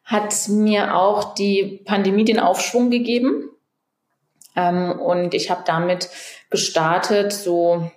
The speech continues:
ja, ganz allmählich, ähm, während ich noch in der Klinik gearbeitet habe und mache das jetzt hauptsächlich eben daneben, ähm, dass ich Seminare, Webinare, Vorträge et cetera mache.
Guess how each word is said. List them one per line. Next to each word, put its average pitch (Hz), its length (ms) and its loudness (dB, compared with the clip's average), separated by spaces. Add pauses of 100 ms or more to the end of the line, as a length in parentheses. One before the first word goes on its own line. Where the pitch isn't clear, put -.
(140)
ja, 175 320 -6
ganz 170 240 -2
allmählich, 170 800 2 (220)
ähm, 175 420 0
während 170 300 -2
ich - 160 -6
noch 170 160 -6
in 170 160 -2
der 165 80 0
Klinik 214 260 0
gearbeitet 220 560 0
habe 262 380 0 (480)
und 185 400 0
mache 175 180 -4
das - 220 -4
jetzt - 500 -6
hauptsächlich 220 640 -2
eben 175 400 -2 (460)
daneben, 190 720 2
ähm, 170 320 0
dass 160 220 -4
ich - 340 -8 (420)
Seminare, 180 580 0
Webinare, 165 960 -2 (260)
Vorträge 165 680 -2
et - 120 -12
cetera 170 300 -10
mache. 170 400 -4